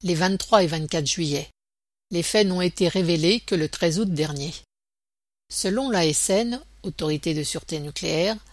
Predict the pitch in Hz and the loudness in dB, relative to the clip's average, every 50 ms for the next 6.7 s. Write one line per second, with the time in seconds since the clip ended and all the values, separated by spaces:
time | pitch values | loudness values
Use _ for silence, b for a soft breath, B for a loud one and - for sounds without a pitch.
0 | b b b b b b - - - - 254 247 - - 185 185 185 185 196 - | b b b b b b -10 -6 -2 0 0 2 2 2 2 2 2 0 -2 -2
1 | - 233 202 - 220 214 - - 214 - - - 226 202 165 170 156 147 180 185 | -2 -2 0 0 0 -2 -2 -2 -6 -4 -2 -2 -2 0 0 -2 -2 0 0 0
2 | 175 196 208 202 214 208 - - 175 156 - 151 139 151 170 170 170 185 180 180 | 0 0 0 0 0 0 0 -2 -4 -4 -4 -4 -2 0 0 2 2 0 0 2
3 | 185 196 165 151 147 160 151 - - 165 - - - 185 156 151 156 160 151 151 | 0 0 0 0 -2 -2 0 -2 -2 -4 -4 -6 -6 -6 -4 -2 -2 -2 0 0
4 | 202 208 185 - - 175 - - 175 151 180 170 165 202 196 - - - - - | 0 0 0 -2 -4 -6 -4 -2 0 0 0 2 2 2 0 0 -2 -6 -4 0
5 | - 196 175 175 - - - 220 208 - - 214 196 196 196 196 - - - - | 2 4 4 4 2 2 2 2 2 2 2 0 2 2 2 0 -2 -4 -4 -4
6 | 208 202 - - 202 175 - - 196 185 - - - - | -4 -2 -2 -2 -2 0 2 4 4 4 4 0 -4 -10